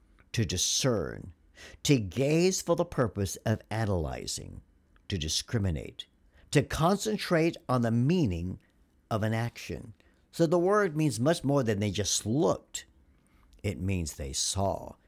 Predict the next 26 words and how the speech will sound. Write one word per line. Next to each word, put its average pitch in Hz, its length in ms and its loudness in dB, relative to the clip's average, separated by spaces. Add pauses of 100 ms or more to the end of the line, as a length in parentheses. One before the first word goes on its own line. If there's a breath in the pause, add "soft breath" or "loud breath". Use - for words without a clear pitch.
(360 soft breath)
And 107 220 2 (120)
I 214 280 4
believe 196 420 4
here 95 460 -6 (420 soft breath)
there 127 200 4
are 110 180 0
many 110 560 2
are 95 160 -2
beginning 104 500 0
to 120 140 -2
understand 92 840 -4 (320 soft breath)
that 92 280 -4
God 110 480 0
is 101 240 -4
real. 95 500 -6 (520 loud breath)
They're 131 100 6
beginning 156 460 4
to 147 160 2
understand 120 800 -2 (260 soft breath)
that 104 240 0
the, 107 140 -2
what 123 200 0
the 110 80 -4
preachers - 540 -4
preached - 500 -2
about 78 500 -6